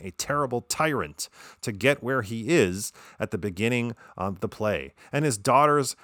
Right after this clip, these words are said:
must have learned from him. So in addition to tweaking the story of Mori Motonari, inadvertently aligning it with Lear, Kurosawa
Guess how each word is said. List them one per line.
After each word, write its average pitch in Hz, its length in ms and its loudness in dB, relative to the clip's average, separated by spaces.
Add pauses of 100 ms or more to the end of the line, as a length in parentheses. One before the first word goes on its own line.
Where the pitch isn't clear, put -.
must 123 220 -2
have 98 180 -4
learned 92 240 -6
from 87 160 -12
him. 78 300 -12 (1120)
So 175 360 2
in 147 120 0
addition 123 540 -2
to 110 100 -8
tweaking 104 640 -10
the 87 60 -8
story 107 460 -4
of 87 100 -6
Mori 95 320 -2
Motonari, 92 680 -4
inadvertently 107 640 -2
aligning 101 420 0
it 87 120 -6
with 85 180 -12
Lear, 127 400 0 (260)
Kurosawa 156 760 4